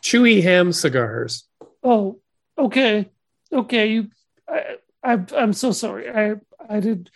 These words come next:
Speaker 2: I did not realize that, uh, that what I have been taking to be Slim Jims lo these many years are, are chewy ham cigars.
Speaker 1: Yeah.
Speaker 2: 'Cause I, well, I've never thought to, like, try and light one up.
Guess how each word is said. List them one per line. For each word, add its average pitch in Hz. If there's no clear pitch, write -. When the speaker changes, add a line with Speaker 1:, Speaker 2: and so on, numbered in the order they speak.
Speaker 2:
I 208
did 220
not 226
realize 208
that, -
uh, 120
that -
what 269
I 220
have 208
been 185
taking 233
to 202
be 196
Slim 370
Jims 180
lo 269
these 226
many 220
years 226
are, 208
are 202
chewy 294
ham 262
cigars. -
Speaker 1:
Yeah. 151
Speaker 2:
'Cause 262
I, 302
well, 294
I've 214
never 320
thought 339
to, 285
like, 247
try 254
and 247
light 247
one 240
up. 294